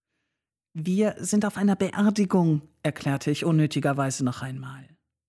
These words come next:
"Es sah nicht so aus, als würdest du vor Trauer vergehen",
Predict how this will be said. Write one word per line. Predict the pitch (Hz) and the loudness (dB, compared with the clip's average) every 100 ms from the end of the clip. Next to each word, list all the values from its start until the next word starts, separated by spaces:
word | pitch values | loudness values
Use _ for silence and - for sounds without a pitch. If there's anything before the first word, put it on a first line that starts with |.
| _ _ _ _ _ _ _ _ | _ _ _ _ _ _ _ _
"Es | - 139 - - - | -2 -2 -2 -4 -4
sah | 127 131 | -4 -4
nicht | - - - | -6 -8 -6
so | 147 | -6
aus, | - 107 147 - | -4 -4 -2 2
als | 190 170 - | 2 2 2
würdest | 170 160 - | 2 2 0
du | 156 | -2
vor | - 147 | 0 -4
Trauer | - 139 139 131 | -2 0 0 -2
vergehen", | 131 - 127 123 147 208 139 - | -4 -8 -8 -2 2 2 2 -2